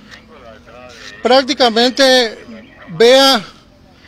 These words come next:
y mande su vehículo particular a que le cambien las placas. Señor gobernador, dígale a su alcalde que vaya al módulo de placas,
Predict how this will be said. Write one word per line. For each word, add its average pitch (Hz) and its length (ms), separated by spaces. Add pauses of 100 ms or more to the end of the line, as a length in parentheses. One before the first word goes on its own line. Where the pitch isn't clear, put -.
(260)
y 202 80
mande 285 320
su 262 180
vehículo 247 500
particular 220 680
a 262 80
que 233 120
le 202 100
cambien 247 280
las 208 140
placas. 233 680 (140)
Señor 208 360
gobernador, 214 720 (800)
dígale 226 340
a 214 80
su 196 160
alcalde 220 720 (420)
que 190 100
vaya 214 220
al 233 80
módulo 233 300
de 190 100
placas, 226 640